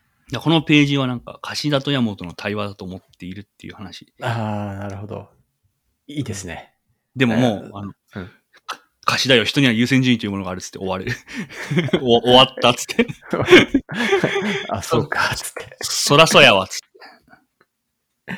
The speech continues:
Speaker 1: うん。
Speaker 2: え、これ、このシーンで言うと、普賢信心、ん？普賢真人が主人公なの？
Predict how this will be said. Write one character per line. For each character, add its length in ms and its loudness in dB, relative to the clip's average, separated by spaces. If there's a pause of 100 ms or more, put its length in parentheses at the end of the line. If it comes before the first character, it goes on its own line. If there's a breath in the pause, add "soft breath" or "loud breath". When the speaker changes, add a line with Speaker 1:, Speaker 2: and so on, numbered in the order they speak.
(140)
Speaker 1:
う 20 -12
ん。 180 -14
Speaker 2:
え、 80 -6
こ 80 2
れ、 120 2
こ 200 -2
の 140 2
シ 160 -2
ー 80 0
ン 20 2
で 80 4
言 120 4
う 20 -10
と、 440 -4
普 200 -6
賢 240 2
信 260 2
心、 200 2
ん？ 160 -8 (720 soft breath)
普 80 -4
賢 240 2
真 300 2
人 240 2
が 420 -4 (220 soft breath)
主 160 0
人 180 4
公 160 -4
な 140 -10
の？ 160 -16